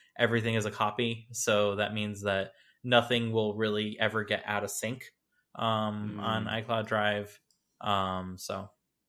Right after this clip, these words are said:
Speaker 1: uh, hopefully designed well for the future use cases, at least for the next ten years. Then we can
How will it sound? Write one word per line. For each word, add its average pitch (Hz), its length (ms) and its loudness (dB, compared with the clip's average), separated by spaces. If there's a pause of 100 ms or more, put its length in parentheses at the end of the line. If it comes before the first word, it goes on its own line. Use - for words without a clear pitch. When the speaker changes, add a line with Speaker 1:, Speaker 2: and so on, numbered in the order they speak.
(720)
Speaker 1:
uh, 101 320 2
hopefully 165 480 2
designed 131 560 2
well 113 260 6
for 104 680 0 (240)
the 110 100 -4
future 117 380 -4
use 104 240 -4
cases, 98 640 -4 (340)
at 117 120 6
least 135 160 4
for 143 60 -2
the 131 60 4
next 117 260 2
ten 110 120 0
years. 92 220 -6
Then 104 120 -2
we 104 80 -4
can 95 280 -10